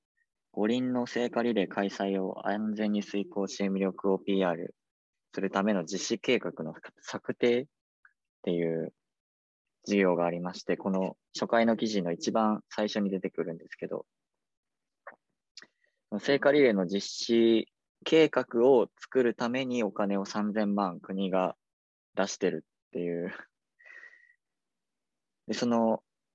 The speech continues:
交付する、交付してほしいっていう理由を自治体が書いてるんですけど、それも、の聖火リレーを見て、コロナで元気を失った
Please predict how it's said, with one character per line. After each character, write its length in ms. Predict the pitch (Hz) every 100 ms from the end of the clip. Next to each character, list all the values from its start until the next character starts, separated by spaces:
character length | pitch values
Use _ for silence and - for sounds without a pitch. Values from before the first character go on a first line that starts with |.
| _ -
交 220 | 143 139
付 380 | 143 135 135 127
す 140 | 131
る、 360 | 127 123 127 - _ _ _ _ _ _
交 120 | 123 120
付 120 | 120
し 100 | -
て 80 | 139
ほ 140 | 139
し 220 | - 147
い 0 |
っ 20 | 110
て 160 | -
い 120 | 90
う 20 | 82
理 120 | 101
由 320 | 120 123 120
を 260 | 120 117 107 - -
自 140 | 107 -
治 40 |
体 140 | 110
が 100 | 107 -
書 100 | 113
い 80 | 101
て 80 |
る 100 | 87
ん 60 | 85
で 60 | -
す 80 |
け 100 | -
ど、 280 | 87 87 - - _ _ _ _ _ _
そ 80 | 117
れ 140 | 120
も、 360 | 123 120 117 - _ _ _ _ _ 107
の 140 | 107
聖 280 | - 131 123
火 300 | - 117 120
リ 100 | 113
レ 160 | 107 92
ー 20 |
を 60 |
見 140 | 92 95
て、 320 | 92 87 - _ _ _ _ _
コ 140 | 123
ロ 100 | 120
ナ 140 | 107 92
で 160 | 98
元 260 | 95 107 101
気 200 | 95 90
を 140 | 87
失 280 | 85 - 95
っ 80 | 92 -
た 260 | 92 87